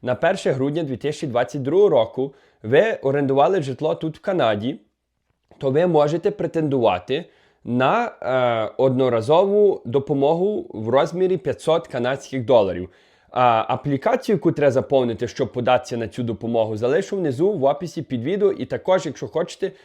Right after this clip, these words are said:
і я закріплю її в коментарях, щоб ви всі бачили і легше вам було туди попасти. І ця допомога ніяк не буде впливати на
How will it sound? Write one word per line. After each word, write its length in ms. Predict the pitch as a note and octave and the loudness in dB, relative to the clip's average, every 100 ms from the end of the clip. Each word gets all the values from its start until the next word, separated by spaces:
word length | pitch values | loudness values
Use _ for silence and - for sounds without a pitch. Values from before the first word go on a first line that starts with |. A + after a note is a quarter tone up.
| _ _ _ - | _ _ _ -6
і 300 | D3+ C3+ B2 | 0 2 4
я 180 | C3 C#3 | 2 2
закріплю 480 | D3 D3+ D#3+ D3 | -2 -2 -4 -2
її 200 | C#3 C#3+ | -2 0
в 120 | C3 A2 | -2 -2
коментарях, 720 | B2+ B2 A2 B2+ D#3+ F3+ - | -4 -2 -2 -2 0 -4 -8
щоб 180 | C#3+ | -4
ви 100 | B2 | -2
всі 220 | C#3 - B2+ | -2 -4 0
бачили 600 | B2 C#3+ D3+ C#3 C3+ G#2+ | 0 0 -2 0 0 0
і 140 | A2+ | -2
легше 340 | A#2+ C3 - | -2 -2 -4
вам 160 | B2+ A#2+ | -4 -2
було 180 | B2+ A#2 | -2 -4
туди 240 | A#2 A#2 | -4 -6
попасти. 560 | G#2+ G#2+ A#2 F#2 - F2+ _ _ _ _ _ | -6 -6 -4 -6 -12 -20 _ _ _ _ _
І 120 | C#3+ | -6
ця 540 | - - B3 A3 F#3 - | -2 2 4 4 2 -2
допомога 600 | C3 C3+ D3+ E3+ F#3 E3+ | -4 -2 0 2 2 0
ніяк 360 | C#3+ D#3 D#3 C#3+ | 0 0 -2 -4
не 80 | |
буде 220 | C3+ D3 C#3 | -2 0 -2
впливати 720 | - B2+ C#3+ E3+ F3+ F3+ D3 | -2 0 0 0 -2 -2 -4
на 500 | A2 A#2+ A#2 A2 G#2 | -4 -2 0 0 -2